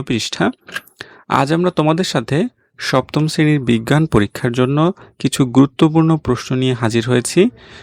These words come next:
যেগুলো তোমাদের পরীক্ষায় থাকতে পারে। চলো প্রশ্নগুলো দেখে আসা যাক। কাজ এক, তোমার এলাকায় যেসব ফসল বা উদ্ভিদ ভালো জন্মায় তাদের নাম লেখো।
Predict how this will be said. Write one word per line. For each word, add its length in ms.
যেগুলো 420
তোমাদের 340
পরীক্ষায় 600
থাকতে 280
পারে। 240
চলো 240
প্রশ্নগুলো 500
দেখে 260
আসা 180
যাক। 180
কাজ 240
এক, 180
তোমার 260
এলাকায় 560
যেসব 440
ফসল 340
বা 120
উদ্ভিদ 400
ভালো 260
জন্মায় 480
তাদের 320
নাম 200
লেখো। 340